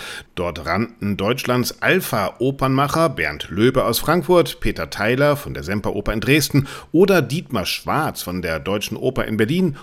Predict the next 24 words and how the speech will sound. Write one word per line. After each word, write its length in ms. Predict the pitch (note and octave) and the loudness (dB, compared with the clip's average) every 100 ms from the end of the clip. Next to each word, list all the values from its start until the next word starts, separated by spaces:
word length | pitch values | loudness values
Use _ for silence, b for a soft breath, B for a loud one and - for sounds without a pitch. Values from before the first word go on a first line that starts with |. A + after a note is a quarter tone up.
| - | 0
offensichtlich 1040 | C#3+ E3 E3+ D3+ D3 C#3+ - C#3 C3+ - - | 2 4 2 2 2 0 0 2 2 0 0
unfreiwillig 920 | G#3+ A3+ C#3 - E3+ F3+ A#2 D#3+ C#3+ B B - | 2 4 2 -2 0 0 2 2 0 B B 4
gegen 460 | C#3+ D3+ D#3+ D#3+ | 4 6 2 0
eine 300 | - A2 F#2+ | 0 0 0
rhetorische 680 | F2+ - C3+ D#3 C#3+ A2 F#2+ | -4 0 2 2 -2 0 2
Wand 400 | A2+ B2+ - - | 2 2 -2 -6
aus 200 | F#2 - | -6 -6
ihrem 300 | F#2 E2+ F2 | -8 -8 -8
eigenen 580 | - F#2 F2+ F#2 F#2 F2+ - - | -6 -4 -2 -2 -2 -2 -6 -8
Testosteron. 920 | - - - - - G#2+ E2+ - - _ _ _ B B B B | -6 -6 -6 -6 -4 -2 -2 -6 -12 _ _ _ B B B B
Sie 160 | - - | -6 0
alle 340 | - E3+ C3+ | 2 4 4
haben 220 | A#2 A#2 | 4 2
erst 320 | E2+ A#2 B2 | -2 -2 0
einmal 240 | C#3 C3+ B2+ | 2 4 4
beteuert, 440 | C3 C#3 D3 C3 | 2 4 4 2
wie 120 | C#3+ | 0
liberal 600 | C#3+ D3 B2 - A2 G#2 C#2 | 2 2 0 2 2 2 -2
es 160 | - | -6
in 160 | E2+ F#2 | -6 -4
ihrer 340 | G#2+ G#2+ F2+ | -2 -2 -2
Klassikwelt 720 | E2 - G#2+ - F#2+ A2 A2 A#2+ | -4 -4 -4 -4 0 2 4 2
doch 120 | - | -2
zuginge. 500 | - F3 D3 B2+ | -4 4 6 6